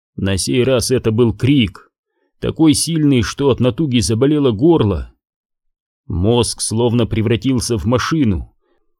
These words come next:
запрограммированную выдать одну единственную фразу предупреждения. Бренда тем временем поднялась на ноги.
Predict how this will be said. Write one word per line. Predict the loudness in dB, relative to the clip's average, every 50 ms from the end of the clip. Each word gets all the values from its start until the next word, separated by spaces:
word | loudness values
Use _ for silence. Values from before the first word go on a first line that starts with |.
| _
запрограммированную | _ -4 -2 -2 -2 0 -2 -2 0 0 0 2 2 2 2 0 0 2 0 2 2 2 0 0 -2 -4 -10 _ _ _ _ _ _ _
выдать | -8 -2 2 2 2 4 4 4 2 2 0
одну | -2 0 0 0 2
единственную | 2 0 0 0 0 -2 -2 -2 -4 -4 -2 0 2 2 0 0
фразу | 0 0 2 2 2 2 0
предупреждения. | 0 0 -2 -2 -2 0 0 0 0 0 0 0 2 2 2 2 2 0 -2 -4 -8 -12 -18 _ _ _ _ _ _ _ _ _ _ _ _ _ _ _ _ _ _ _ _ _ _ _
Бренда | -6 -2 2 2 2 4 4 2 0
тем | 0 2 0 2
временем | 2 2 2 2 2 2 0 0
поднялась | 0 -2 0 2 2 4 4 2 2 2
на | 0 2 2
ноги. | 2 2 0 -2 -6 -8 -10